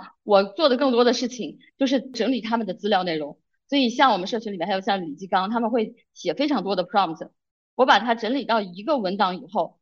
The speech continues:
大家会觉得，“哇，这里都是干货。”所以这里我也列了一些，这，这只是冰山一角，只有这，这一部分是冰山一角，非常多的同学贡献了很有用的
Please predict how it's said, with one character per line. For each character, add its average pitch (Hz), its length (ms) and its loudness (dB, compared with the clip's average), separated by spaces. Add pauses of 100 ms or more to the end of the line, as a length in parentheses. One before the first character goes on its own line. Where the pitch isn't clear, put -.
大 254 120 4
家 269 100 2
会 277 120 -2
觉 185 140 -8
得 - 100 -8
，“哇， 214 240 -4 (140)
这 254 100 2
里 165 160 -4
都 202 100 -4
是 196 100 -8
干 185 240 2
货。” - 220 -6 (320)
所 277 80 2
以 285 140 2
这 320 100 0
里 277 120 4
我 226 100 4
也 208 100 2
列 240 260 2
了 180 120 -2
一 156 100 -8
些， 156 420 -6 (140)
这， 277 140 -8
这 285 160 -6
只 214 100 -4
是 226 80 0
冰 262 220 0
山 269 260 0
一 247 80 -2
角， - 400 -6 (100)
只 202 200 -6
有 247 80 2
这， 233 180 -4 (100)
这 262 100 -2
一 233 40 -2
部 214 100 -6
分 208 120 -6
是 202 80 -12
冰 220 160 -4
山 226 240 -2
一 208 80 -6
角， - 240 -8
非 277 160 0
常 214 180 -4
多 185 180 -2
的 170 220 0
同 170 240 -8
学 156 320 -8 (360)
贡 214 160 2
献 220 220 2
了 175 120 2
很 196 420 -2
有 160 160 0
用 180 220 -2
的 147 300 -4